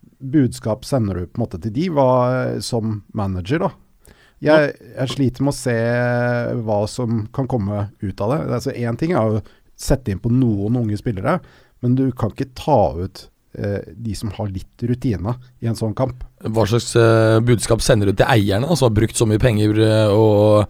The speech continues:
Speaker 2: i-, faktisk fortsatt ikke har en bra stall, og gode spillere som Schneiderlin sitter på benken.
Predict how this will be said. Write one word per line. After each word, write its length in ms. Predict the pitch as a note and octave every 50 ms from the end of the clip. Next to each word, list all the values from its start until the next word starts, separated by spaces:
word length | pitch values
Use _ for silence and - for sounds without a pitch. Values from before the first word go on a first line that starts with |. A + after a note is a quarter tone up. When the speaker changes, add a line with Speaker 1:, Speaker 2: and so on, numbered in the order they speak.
| - - - - - _ _ _ - -
Speaker 2:
i-, 280 | A#2 B2 A#2 - C3 C3 - -
faktisk 320 | - C3 A#2+ B2 B2 - -
fortsatt 260 | A#2+ G#2 - B2+ A#2
ikke 180 | B2 A#2+ - A2
har 140 | A2+ G#2+ A2+
en 100 | A#2+ A2
bra 200 | A2 G#2 A2+ A#2+
stall, 440 | - - - D3+ F3 G3 F#3 E3 - - _
og 280 | - C3+ B2 A#2 A#2+ B2+
gode 160 | B2+ A#2+ G#2+
spillere 260 | G#2 - C3+ A2+ G#2 G2
som 120 | A2+ A2
Schneiderlin 420 | G#2+ - A#2 G#2+ G2+ G#2+ A2+ A2+
sitter 200 | G#2+ - A#2 G#2+ G#2
på 60 | A2+
benken. 340 | A2 G#2+ G2+ - - - F3+